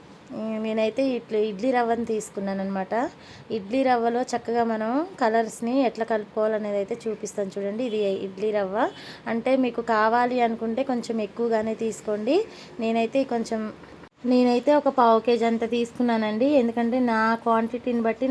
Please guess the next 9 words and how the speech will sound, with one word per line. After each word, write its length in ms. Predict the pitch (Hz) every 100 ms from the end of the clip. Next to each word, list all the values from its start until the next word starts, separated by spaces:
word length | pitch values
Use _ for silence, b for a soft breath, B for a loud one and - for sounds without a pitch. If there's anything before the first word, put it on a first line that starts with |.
| 240
నాకు 180 | 214 220
అవైలబుల్గా 580 | 202 214 220 208 226 220 214
ఉండడం 260 | 208 208 202 208
కోసం 220 | 196 254 233
నేనైతే 340 | 208 196 240 220
ఈ 20 | 202
విధంగా 280 | 202 202 202 214
తీసేసుకున్నాను. 760 | 196 202 196 190 185 180 208 302 B B B B -
చూడండి 320 | 269 247 247